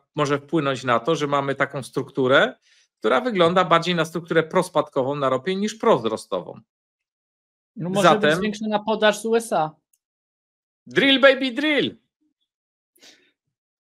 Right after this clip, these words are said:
Speaker 1: Okej, ale co to znaczy? Bo to jest bardzo ważne.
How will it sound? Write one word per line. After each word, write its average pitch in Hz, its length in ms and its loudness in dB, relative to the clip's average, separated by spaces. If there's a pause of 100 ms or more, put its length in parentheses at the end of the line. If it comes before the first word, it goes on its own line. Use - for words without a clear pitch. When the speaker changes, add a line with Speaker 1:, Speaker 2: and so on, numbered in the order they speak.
(480)
Speaker 1:
Okej, 196 440 0
ale 175 180 4
co 220 140 0
to 214 140 0
znaczy? 254 440 -6 (380)
Bo 120 80 -12
to - 160 -6
jest 226 160 -2
bardzo 117 260 -4
ważne. 104 340 -10